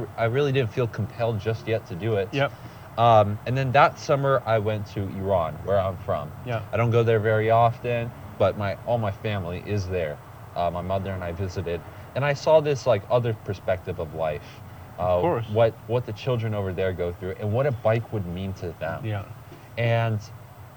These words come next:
Speaker 1: and I was like, "Why can't," I mean,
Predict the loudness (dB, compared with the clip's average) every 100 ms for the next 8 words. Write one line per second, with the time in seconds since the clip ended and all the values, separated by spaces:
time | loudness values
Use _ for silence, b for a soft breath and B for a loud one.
0 | -14 -4 -2 0 0 0 0 0 -4 -18
1 | -18 -20 -20 -8 0 2 0 -2 -4 -2
2 | -6 -10 -14 -14 -18 -16 -16 -14 -14 -8
3 | -2 -2 -2